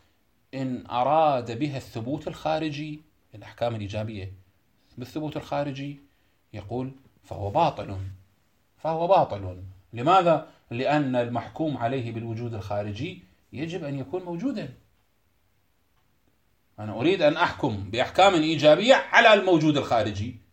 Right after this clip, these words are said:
والحال أنه غير موجود، الممتنع غير موجود،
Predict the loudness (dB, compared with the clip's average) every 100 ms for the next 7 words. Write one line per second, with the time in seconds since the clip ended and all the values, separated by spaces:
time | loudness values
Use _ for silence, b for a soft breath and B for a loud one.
0 | _ _ _ 2 4 8 6 6 4 2
1 | 0 -4 -18 _ 2 2 2 -2 -2 -6
2 | -10 _ _ _ _ -6 -2 0 4 6
3 | 8 8 6 0 -2 -6